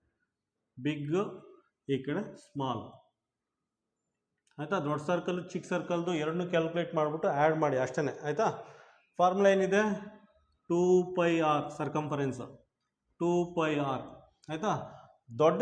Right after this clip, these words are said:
ಸರ್ಕಲ್ಗೆ ರೇಡಿಯಸ್ ಏನಾಗುತ್ತೆ? ದೊಡ್ಡ ಸರ್ಕಲ್ಗೆ ರೇಡಿಯಸ್ಸು ತರ್ಟಿ ಸೆಂಟಿಮೀಟರ್ ಆಗುತ್ತೆ, ಆಯ್ತಾ? ಇದು ದೊಡ್ಡ ಸರ್ಕಲ್ಗೆ ರೇಡಿಯಸ್ಸು ತರ್ಟಿ ಸೆಂಟಿಮೀಟರ್ ಆಗುತ್ತೆ,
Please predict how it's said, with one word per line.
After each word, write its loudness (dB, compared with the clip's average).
ಸರ್ಕಲ್ಗೆ 6
ರೇಡಿಯಸ್ 6
ಏನಾಗುತ್ತೆ? 2
ದೊಡ್ಡ 0
ಸರ್ಕಲ್ಗೆ 0
ರೇಡಿಯಸ್ಸು 0
ತರ್ಟಿ -2
ಸೆಂಟಿಮೀಟರ್ -2
ಆಗುತ್ತೆ, -12
ಆಯ್ತಾ? -6
ಇದು -4
ದೊಡ್ಡ -4
ಸರ್ಕಲ್ಗೆ 0
ರೇಡಿಯಸ್ಸು 0
ತರ್ಟಿ 0
ಸೆಂಟಿಮೀಟರ್ 0
ಆಗುತ್ತೆ, -4